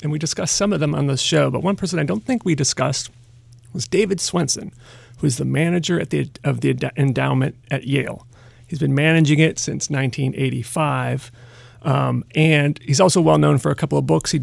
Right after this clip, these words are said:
he wrote a book, Pioneering Portfolio Management in the Year two thousand, that was more for professionals, and then he wrote a book called Unconventional Success in two thousand five for the average investor. And then back then,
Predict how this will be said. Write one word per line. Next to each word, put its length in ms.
he 140
wrote 180
a 60
book, 320
Pioneering 480
Portfolio 420
Management 420
in 100
the 40
Year 120
two 120
thousand, 360
that 100
was 180
more 160
for 100
professionals, 600
and 180
then 160
he 120
wrote 200
a 40
book 300
called 280
Unconventional 640
Success 420
in 60
two 100
thousand 240
five 380
for 120
the 120
average 260
investor. 400
And 140
then 160
back 360
then, 540